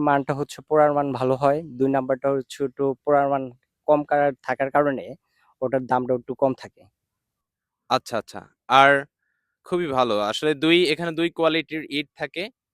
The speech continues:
Speaker 2: যেটার দামেও ভিন্ন, মানেও ভিন্ন। এটা খুবই ভালো। আর আপনাদের শ্রমিকের বেতন কি দৈনন্দিনই পরিশোধ করে দেন নাকি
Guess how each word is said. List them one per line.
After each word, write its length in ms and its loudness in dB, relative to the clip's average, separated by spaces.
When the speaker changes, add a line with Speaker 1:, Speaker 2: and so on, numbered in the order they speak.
Speaker 2:
যেটার 340 -12
দামেও 460 0
ভিন্ন, 300 -12
মানেও 380 -6
ভিন্ন। 280 -16
এটা 140 -6
খুবই 360 -2
ভালো। 320 -6
আর 160 0
আপনাদের 300 -6
শ্রমিকের 480 -6
বেতন 300 -4
কি 100 -10
দৈনন্দিনই 520 -6
পরিশোধ 400 -12
করে 220 -6
দেন 180 -4
নাকি 340 -10